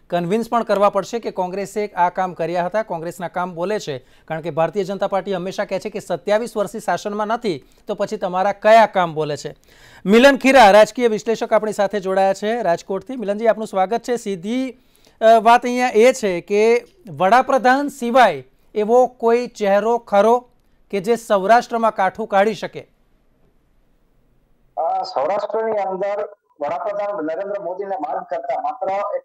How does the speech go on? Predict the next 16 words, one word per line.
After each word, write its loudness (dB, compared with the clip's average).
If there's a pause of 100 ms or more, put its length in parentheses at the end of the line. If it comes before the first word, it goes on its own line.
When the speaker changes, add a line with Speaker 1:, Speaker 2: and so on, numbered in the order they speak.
Speaker 2:
પરસોત્તમ -6
રૂપાલા -4
છે -6 (400)
અને -4
હવેના -4
જે -6
નવા -6
બીજા -6
નેતા -6
છે, -4
રામભાઈ -6
મોકરિયા, -6
જે -6
સંસદ -8
સભ્ય -6
છે, -4